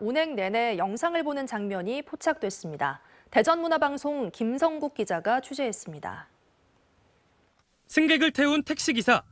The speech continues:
Speaker 2: 귀에 무선 이어폰을 꽂은 채 영상에 집중하고 정지 신호에선 댓글까지 확인합니다. 주행 신호를 받고 출발하면서도 휴대전화를 만져 다음 영상을 틉니다. 목적지까지 가는 이십 분 내내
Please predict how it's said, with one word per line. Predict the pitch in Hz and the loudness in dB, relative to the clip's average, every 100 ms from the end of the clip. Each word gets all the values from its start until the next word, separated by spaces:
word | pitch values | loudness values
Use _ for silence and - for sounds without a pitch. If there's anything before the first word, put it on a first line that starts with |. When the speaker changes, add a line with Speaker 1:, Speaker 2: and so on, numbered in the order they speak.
| - - | -20 -2
Speaker 2:
귀에 | 220 285 254 | 4 4 2
무선 | 175 277 302 | 0 0 2
이어폰을 | 294 285 269 269 | 2 2 2 0
꽂은 | 247 226 240 | 0 -2 -2
채 | 262 254 131 | 2 0 2
영상에 | 160 220 294 285 | -2 2 2 0
집중하고 | 208 - 220 214 202 233 _ _ | -4 -6 -2 -2 0 -2 _ _
정지 | - 247 269 330 | -4 0 0 0
신호에선 | 320 302 285 269 277 262 - | 0 2 2 2 0 0 -6
댓글까지 | 202 359 339 254 233 247 | -2 0 2 0 0 0
확인합니다. | 247 254 214 156 147 131 _ _ _ - | -2 0 0 2 0 0 _ _ _ -4
주행 | 226 302 | 0 2
신호를 | 285 277 269 262 | 2 0 2 2
받고 | 226 - 226 233 | 0 -2 -6 -4
출발하면서도 | 294 285 277 240 208 185 247 - _ _ | 0 2 2 2 -2 -2 -2 -2 _ _
휴대전화를 | - 330 311 311 294 285 | -6 -2 2 4 4 4
만져 | 254 226 214 240 226 | 2 0 0 0 -2
다음 | - 214 311 285 | -2 0 0 0
영상을 | 196 185 180 | 0 -2 -4
틉니다. | 165 160 135 135 - - - - - _ _ - | -4 -4 0 0 -2 -20 -20 -20 -20 _ _ -6
목적지까지 | 202 302 285 311 247 262 233 | -2 0 0 -2 2 0 2
가는 | 233 254 247 | 2 2 -2
이십 | 208 269 - | -4 -6 -4
분 | 262 | -2
내내 | 214 226 | 0 0